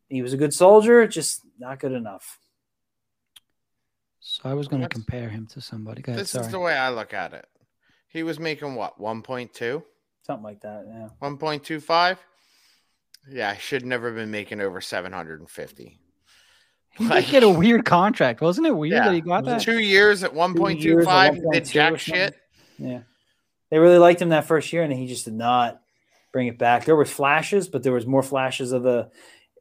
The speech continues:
Speaker 1: you gotta be careful when you're an energy player and you bring energy. It's great to see when it works, but when it doesn't work, you really put your team at a disadvantage.
Speaker 3: And then I stopped seeing the energy part, too.
Speaker 1: Yeah.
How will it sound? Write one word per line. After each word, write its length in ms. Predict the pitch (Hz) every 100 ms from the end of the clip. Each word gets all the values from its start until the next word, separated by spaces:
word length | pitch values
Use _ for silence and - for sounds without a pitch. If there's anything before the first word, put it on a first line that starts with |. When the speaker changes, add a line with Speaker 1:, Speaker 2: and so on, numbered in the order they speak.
| - -
Speaker 1:
you 120 | 180
gotta 160 | 185 214
be 80 | 240
careful 340 | 202 220 180
when 100 | 156
you're 140 | 151 151
an 120 | 151
energy 360 | 151 196 185
player 380 | 185 156 160 139
and 100 | 127
you 60 | 127
bring 240 | 139 143
energy. 240 | 147 143 127
It's 120 | 120
great 320 | - 143 160
to 100 | 147
see 180 | 170 156
when 100 | 139
it 100 | 113
works, 360 | 120 131 120 -
but 60 |
when 100 | 123
it 100 | 113
doesn't 300 | 147 156 151
work, 220 | 127 120
you 60 | 113
really 500 | 110 143 156 143 120 _
put 140 | -
your 120 | 135 123
team 220 | 143 139
at 60 |
a 40 | 113
disadvantage. 800 | - 117 104 104 101 92 - - -
Speaker 3:
And 140 | 214 285
then 100 | 320
I 120 | 302
stopped 420 | - - 247 254
seeing 340 | - 262 254
the 120 | 226 226
energy 420 | 269 233 135 117
part, 320 | 127 113 101
too. 220 | - 185 - _ _ _ _ _ _ -
Speaker 1:
Yeah. 240 | 117